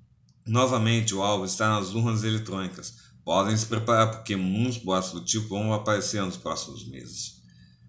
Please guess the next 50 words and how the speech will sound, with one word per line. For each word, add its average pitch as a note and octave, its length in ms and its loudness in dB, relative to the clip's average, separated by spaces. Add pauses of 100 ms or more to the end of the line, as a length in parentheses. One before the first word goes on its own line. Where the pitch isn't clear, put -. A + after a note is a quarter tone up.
(120)
De G#2+ 100 2
acordo A#2 380 6
com A#2 60 2
a A#2 40 6
história A2+ 260 2
de A2+ 120 4
hoje, C3 400 0
a G2+ 120 0
National A2+ 480 0
Security - 1080 -2
Agency, G2+ 680 0 (300)
N F2+ 180 -4
S G#2+ 240 -2
A, A#2 500 0
a F#2+ 40 4
Agência G#2+ 380 0
de F2+ 60 -4
Segurança F#2+ 440 -2
Nacional F#2 380 -2
dos F2 120 -6
Estados F2+ 300 -4
Unidos, A#2 360 0 (280)
descobriu, A#2 680 2
olha A2 240 -2
só, A2 420 -4 (140)
que E3 80 -2
as C#3 220 0
urnas D#3 300 2
eletrônicas D3 680 0 (240)
foram C3+ 240 -2
fraudadas B2+ 480 4
em C3 100 2
dois B2+ 140 4
mil A#2+ 140 4
e B2+ 40 2
dezoito A2 460 0 (340)
e G2+ 80 -12
que - 120 -12
o G2 60 -4
presidente G2 380 0
Jair G2+ 160 0
Bolsonaro B2 500 0
teria C#3+ 260 0
ganho A#2 240 2
o B2 60 -8
pleito C3+ 300 -2
já A#2+ 180 2
no C#3 80 -2
primeiro D3+ 360 -4
turno. A2 360 0